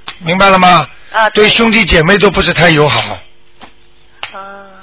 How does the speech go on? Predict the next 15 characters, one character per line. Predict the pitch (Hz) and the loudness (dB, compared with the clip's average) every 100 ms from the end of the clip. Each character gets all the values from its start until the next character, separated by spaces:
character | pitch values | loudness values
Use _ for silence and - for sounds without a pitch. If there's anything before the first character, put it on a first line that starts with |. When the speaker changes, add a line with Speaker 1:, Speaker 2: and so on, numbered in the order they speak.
| - | -8
Speaker 1:
明 | 160 | -2
白 | 185 | 0
了 | 185 | 2
吗？ | 180 175 170 127 | 4 4 2 -2
Speaker 2:
嗯。 | 214 208 196 - - - | -10 -10 -12 -18 -18 -12
Speaker 1:
嗯， | 123 107 98 - - - - | -12 -12 -14 -20 -20 -20 -14
好 | - 147 | -4 0
不 | |
好？ | 180 160 151 | 2 4 2
Speaker 2:
还 | 139 294 | 2 2
要 | 339 | 0
加 | 339 262 | 2 -2
几 | 262 - 175 | -2 -8 -10
张 | 202 208 | -4 -4
呢？ | 226 | -6